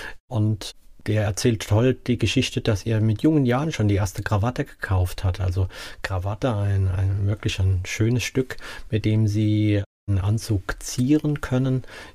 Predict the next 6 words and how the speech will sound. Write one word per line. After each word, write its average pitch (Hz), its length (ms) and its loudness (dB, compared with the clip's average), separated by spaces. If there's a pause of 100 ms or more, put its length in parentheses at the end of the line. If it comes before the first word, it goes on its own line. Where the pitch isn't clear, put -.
ihr 104 200 2
Outfit 110 520 -2
nochmal, 107 800 2 (140)
ja, 92 100 0
krönen. 123 840 2
Und 107 380 0